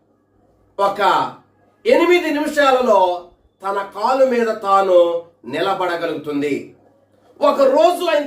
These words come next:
తర్వాత ఆ ఆవు పిల్ల లేక ఆ గేదె పిల్ల చల్ చల్మని అటు ఇటు ఎవరు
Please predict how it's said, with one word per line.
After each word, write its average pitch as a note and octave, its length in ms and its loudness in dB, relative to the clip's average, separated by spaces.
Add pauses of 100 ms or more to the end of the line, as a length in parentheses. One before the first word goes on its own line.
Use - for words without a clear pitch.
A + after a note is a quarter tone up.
తర్వాత A#3+ 380 -6 (1080)
ఆ - 20 4 (760)
ఆవు E4 160 2 (120)
పిల్ల A3 180 2 (720)
లేక A3+ 300 -2 (220)
ఆ - 20 2 (180)
గేదె D#4 240 2 (100)
పిల్ల A#3 180 -2 (1040)
చల్ D4+ 280 0 (180)
చల్మని C#4+ 640 0 (760)
అటు D4+ 240 -2 (160)
ఇటు B3 220 0 (500)
ఎవరు D4+ 360 2